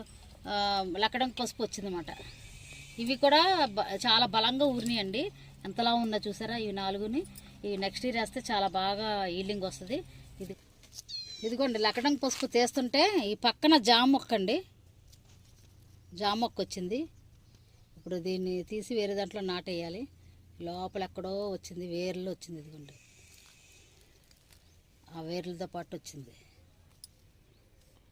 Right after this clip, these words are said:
అండి, ఎంత బాగా ఊరిందో ఈ పసుపు. ఇట్లాగ మట్టి తీస్తుంటే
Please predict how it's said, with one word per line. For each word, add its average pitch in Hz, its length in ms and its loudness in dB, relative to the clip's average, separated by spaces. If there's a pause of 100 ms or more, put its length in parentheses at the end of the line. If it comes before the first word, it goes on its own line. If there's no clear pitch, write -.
(400)
అండి, 294 220 -4 (600)
ఎంత 180 240 0
బాగా 214 300 6
ఊరిందో 240 380 8 (360)
ఈ - 60 -14 (120)
పసుపు. 220 380 2 (560)
ఇట్లాగ 202 320 4
మట్టి 202 300 2
తీస్తుంటే 247 540 6